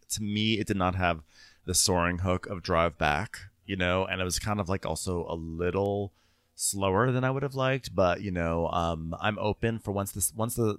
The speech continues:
the recording, maybe it's already available, but, um, I'm, I'm like, Candace has a really good track record with just Drive, Drive Back, so, like, I'm open and ready for it. And,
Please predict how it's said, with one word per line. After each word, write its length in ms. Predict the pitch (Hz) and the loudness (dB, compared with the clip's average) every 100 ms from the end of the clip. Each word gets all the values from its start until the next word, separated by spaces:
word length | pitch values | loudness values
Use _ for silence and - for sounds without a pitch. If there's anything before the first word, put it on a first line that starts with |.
| - | -4
the 180 | 107 98 | -2 0
recording, 720 | 92 - 92 90 92 92 95 - | -2 -2 0 0 0 -2 -6 -2
maybe 200 | 120 147 | 0 2
it's 100 | - | 0
already 200 | 82 80 | -2 -2
available, 600 | 78 78 80 87 104 101 | -2 -2 0 0 0 -2
but, 260 | 87 85 80 | 0 0 0
um, 260 | 78 76 76 | -2 -4 -4
I'm, 180 | 92 92 | -6 -4
I'm 200 | 92 92 | -4 -4
like, 260 | 87 87 - _ _ _ _ _ | -4 -6 -12 _ _ _ _ _
Candace 320 | - 147 160 | 2 2 4
has 100 | 147 | 2
a 40 | 113 | 2
really 220 | 98 95 | 2 0
good 120 | 87 | -2
track 300 | - 80 80 | -4 -4 -2
record 240 | 85 82 73 | -4 -4 -10
with 80 | |
just 220 | 73 73 - | -10 -12 -8
Drive, 240 | 71 71 - - | -6 -6 -8 -8
Drive 220 | 69 76 | -8 -6
Back, 280 | 69 76 - | -6 -6 -4
so, 380 | 82 73 71 | -2 0 -2
like, 260 | 80 82 80 113 | -2 -2 -2 0
I'm 200 | 131 147 | 0 0
open 320 | - - 101 | -2 -2 -4
and 100 | 98 | -4
ready 200 | 85 82 | -4 -6
for 260 | 85 104 104 | -4 0 0
it. 100 | - _ _ - - | 0 _ _ -20 0
And, 480 | 104 101 95 95 | 4 6 4 0